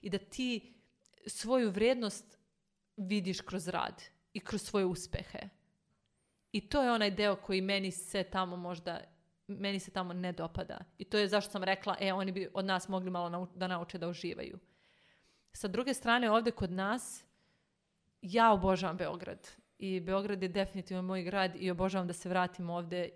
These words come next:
Obožavam naše ljude. Mislim da ono samo što, što je kod nas onako tipično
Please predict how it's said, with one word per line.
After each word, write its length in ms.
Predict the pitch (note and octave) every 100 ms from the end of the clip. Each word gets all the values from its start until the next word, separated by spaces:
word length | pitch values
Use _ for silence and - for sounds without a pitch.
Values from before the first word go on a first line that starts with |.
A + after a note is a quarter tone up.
| -
Obožavam 420 | F3+ F3 F#3+ F#3+
naše 300 | F3+ F#3 -
ljude. 460 | F#3 G3 G3 G3 F3+ F#3 - _ _ _ _ _ _
Mislim 320 | G3+ A3 - G#3
da 120 | G3+
ono 160 | G#3
samo 280 | G#3 A3+ G#3
što, 320 | G3 - G3
što 180 | - -
je 60 | F#3+
kod 200 | - F#3+
nas 300 | G#3 F#3+ -
onako 360 | F#3 F#3 G3+
tipično 760 | F#3+ - G3 G#3+ - A3 A3 G3+